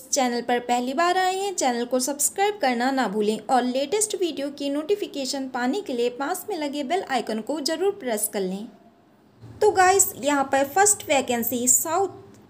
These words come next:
ईस्ट सेंट्रल रेलवे की तरफ से निकाली गई है। आप लोग यहाँ पर advertisement number देख सकते हैं।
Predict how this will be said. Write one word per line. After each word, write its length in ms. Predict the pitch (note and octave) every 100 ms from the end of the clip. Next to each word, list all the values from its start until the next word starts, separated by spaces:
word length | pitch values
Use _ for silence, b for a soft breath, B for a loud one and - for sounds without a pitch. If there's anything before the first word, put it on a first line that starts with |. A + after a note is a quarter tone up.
| -
ईस्ट 320 | F4 F4+ -
सेंट्रल 540 | C#4+ D#4 D4+ D#4 G#4 E4+
रेलवे 500 | A#3+ C4+ A#3+ A3+ C4
की 140 | C#4+
तरफ 240 | D4+ F4 F4
से 180 | F#4 F4+
निकाली 380 | C4+ B3 A#3 B3+
गई 220 | D#4+ E4+
है। 180 | F#4+ - -
आप 180 | F#4 F#4
लोग 120 | E4+
यहाँ 180 | D4 C4
पर 180 | C4 A#3+ -
advertisement 800 | C4 B3+ B3+ B3+ B3 D4+ F#4 F4
number 300 | A#3+ B3+ C#4
देख 240 | B3+ G#3 -
सकते 280 | A3 -
हैं। 200 | C4+ D#4